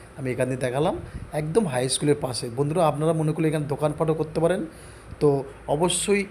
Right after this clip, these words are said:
আমাদের সাথে যোগাযোগ করবেন। আর প্রিয়াংশু ভিলা এই চ্যানেলটিকে সাবস্ক্রাইব করে রেখে দেবেন। আর একটি লাইক তো অবশ্যই আমাদের জন্যই অবশ্যই প্রাপ্য হয়।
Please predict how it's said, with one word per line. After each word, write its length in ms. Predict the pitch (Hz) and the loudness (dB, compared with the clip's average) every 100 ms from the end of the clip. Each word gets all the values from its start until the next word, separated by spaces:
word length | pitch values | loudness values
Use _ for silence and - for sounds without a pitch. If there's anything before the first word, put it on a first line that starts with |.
| - - | -8 -2
আমাদের 220 | 147 143 | 2 2
সাথে 160 | 139 139 | 2 0
যোগাযোগ 340 | 135 151 160 | 2 2 2
করবেন। 260 | 185 175 180 | 2 2 2
আর 120 | 147 - | 2 0
প্রিয়াংশু 380 | 147 151 147 151 | 0 2 0 0
ভিলা 260 | 151 151 | 2 2
এই 180 | - 143 - | 0 -4 0
চ্যানেলটিকে 560 | 139 151 151 160 175 175 - - | 0 0 0 0 0 0 -12 -16
সাবস্ক্রাইব 480 | - 139 - 170 156 156 | 0 0 0 0 0 2
করে 100 | 151 | 2
রেখে 200 | 151 165 | 4 4
দেবেন। 220 | 190 226 | 2 2
আর 100 | 135 | 0
একটি 240 | 127 - | -2 0
লাইক 240 | 143 135 135 | 4 4 2
তো 80 | 156 | -2
অবশ্যই 380 | 131 139 - 175 | 0 -2 0 2
আমাদের 260 | 160 160 156 | 2 0 -2
জন্যই 340 | 165 165 160 165 - - - | 0 0 0 -4 -12 -10 -4
অবশ্যই 260 | 131 - | -2 0
প্রাপ্য 320 | 180 160 156 160 | 4 2 2 2
হয়। 180 | 185 | 2